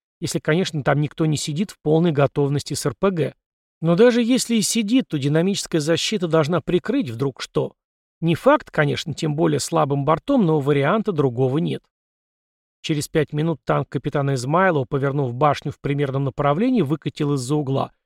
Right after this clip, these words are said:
Выстрел. «Уводи». Танк вновь исчез за углом. Промах. Не в этот раз. «Кедр, я суслик. Мимо. Левее на два окна».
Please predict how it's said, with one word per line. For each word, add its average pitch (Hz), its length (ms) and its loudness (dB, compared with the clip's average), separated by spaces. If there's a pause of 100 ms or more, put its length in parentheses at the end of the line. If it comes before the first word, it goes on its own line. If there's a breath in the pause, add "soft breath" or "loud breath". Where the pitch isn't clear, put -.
(140)
Выстрел. 180 540 0 (560)
«Уводи». 143 420 2 (560)
Танк 147 320 0
вновь 143 340 0
исчез 147 340 -4
за 127 180 -2
углом. 139 340 -2 (460)
Промах. 185 440 0 (580)
Не 147 200 0
в 175 40 2
этот 208 200 2
раз. 156 340 -4 (680)
«Кедр, 175 280 4
я 156 160 2
суслик. - 480 -6
Мимо. 180 340 2
Левее 214 340 4
на 156 100 4
два 131 180 2
окна». 139 300 -6